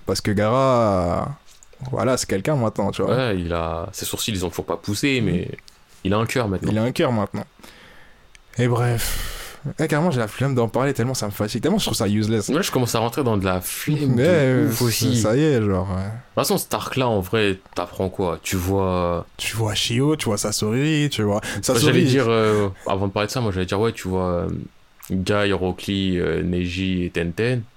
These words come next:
Speaker 2: Tenten, il sert à rien. Neji, on te dit qu'il est fort, mais il sert à rien. Rock Lee, on,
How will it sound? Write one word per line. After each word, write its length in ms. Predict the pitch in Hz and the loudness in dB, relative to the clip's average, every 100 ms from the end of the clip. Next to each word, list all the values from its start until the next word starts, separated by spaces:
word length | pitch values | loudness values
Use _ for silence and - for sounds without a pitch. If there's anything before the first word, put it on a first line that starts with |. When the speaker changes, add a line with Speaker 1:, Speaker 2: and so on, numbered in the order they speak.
| - _ - _ | -20 _ -20 _
Speaker 2:
Tenten, 280 | - 95 104 | -4 0 -2
il 60 | 101 | -2
sert 200 | - 92 | -4 -2
à 140 | 92 | 0
rien. 320 | 92 104 120 123 - - | 0 0 -2 -4 -18 -4
Neji, 300 | 101 107 101 | 0 2 2
on 80 | 117 | 2
te 60 | 101 | 2
dit 140 | 101 | 0
qu'il 180 | - 98 | -2 -2
est 60 | 95 | -2
fort, 200 | 107 95 | -2 -2
mais 100 | 92 | -2
il 20 | |
sert 140 | 92 | -2
à 120 | 87 87 | -2 0
rien. 320 | 101 123 135 - - - - - - - | 2 0 -2 -6 -18 -20 -20 -20 -20 -2
Rock 300 | 98 104 - | 0 0 0
Lee, 300 | 123 127 113 | 2 4 4
on, 300 | 98 95 | 4 2